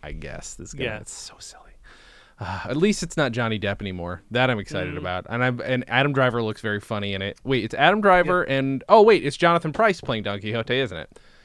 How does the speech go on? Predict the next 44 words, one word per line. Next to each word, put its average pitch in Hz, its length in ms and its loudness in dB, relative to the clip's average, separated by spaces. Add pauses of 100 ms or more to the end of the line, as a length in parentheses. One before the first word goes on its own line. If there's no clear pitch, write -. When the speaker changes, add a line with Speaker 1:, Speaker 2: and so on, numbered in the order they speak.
(260)
Speaker 1:
That's - 200 -6
right. 120 280 0
I 104 80 -8
th-, 110 140 -4
I'm 120 80 -4
pretty 151 160 4
Speaker 2:
Yeah. 151 100 6
Speaker 1:
sure 127 220 0
they, 98 300 -8
'cause 117 180 -8
originally 143 540 -2
it 110 80 -4
was, 123 80 -6
like, 120 180 -6
twelve 131 380 2
different 113 340 -6
dudes 110 300 -2
because 107 460 -6
the - 200 -12 (100)
m-, 101 160 -10
movie 101 240 -8
notoriously 87 560 -8
couldn't 80 280 -12
get - 140 -12
made 104 280 -4
for - 80 -12
the 82 100 -12
longest 78 380 -14
time. 82 240 -12 (240)
Speaker 2:
Yeah, 151 240 4
it - 20 0
was, 127 100 -4
like, 151 140 2
what, 131 200 -2 (100)
twelve 139 340 -2
years, 143 280 -8
something 139 260 -8
like 151 160 -6
that? - 60 -18 (360)
Speaker 1:
Yeah, 147 280 6
Speaker 2:
Maybe 101 120 -2
Speaker 1:
possibly 139 500 2
Speaker 2:
longer. 139 60 2
Speaker 1:
more. 135 340 2